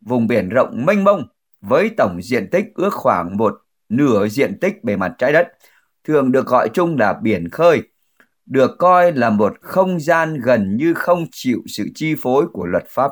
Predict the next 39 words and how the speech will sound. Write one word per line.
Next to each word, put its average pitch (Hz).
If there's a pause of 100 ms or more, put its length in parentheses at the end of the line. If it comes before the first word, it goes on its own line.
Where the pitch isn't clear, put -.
quốc 120
tế. 127 (920)
Trong 175
khi 202
cộng 131
đồng 113
quốc 180
tế 151
dường 123
như 160
dậm 113
chân 170
tại 117
chỗ 131 (120)
trong 165
mục 98
tiêu 151
hướng 156
đến 147
một 98
hiệp 95
ước -
về 101
biển 90
khơi, 139 (720)
một 135
số 214
sáng 185
kiến 196
tiếp 220
tục -
được 117
đưa 175
ra 160
ở 101
cấp -
độ 113
địa 107
phương. 156